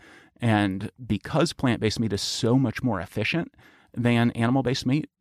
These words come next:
it's just true that as it scales up, it will be less expensive. And you look at any other technological innovation where you gave people exactly what they wanted in a new and better way,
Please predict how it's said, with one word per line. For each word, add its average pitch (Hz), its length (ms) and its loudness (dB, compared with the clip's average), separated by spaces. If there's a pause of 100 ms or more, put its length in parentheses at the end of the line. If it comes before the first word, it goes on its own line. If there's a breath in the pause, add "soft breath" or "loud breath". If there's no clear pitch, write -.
(120)
it's - 160 -4
just 110 400 -4
true 170 320 0
that 107 160 -4
as 104 220 -2
it - 100 -6
scales 104 320 -2
up, 110 180 -2
it - 120 -4
will 107 100 0
be 107 260 0
less 104 280 -4
expensive. 131 580 -4 (400 loud breath)
And 113 240 2
you 120 80 4
look 135 140 2
at 139 80 0
any 131 200 4
other 139 160 -2
technological 110 680 -2
innovation 110 480 0
where 107 120 -2
you 104 460 0 (180)
gave 113 320 0
people 110 300 -2
exactly 107 460 -2
what 113 160 -2
they 110 100 0
wanted 127 420 0
in 113 200 0
a 107 120 2
new 110 280 2
and 110 120 0
better 110 220 2
way, 120 320 0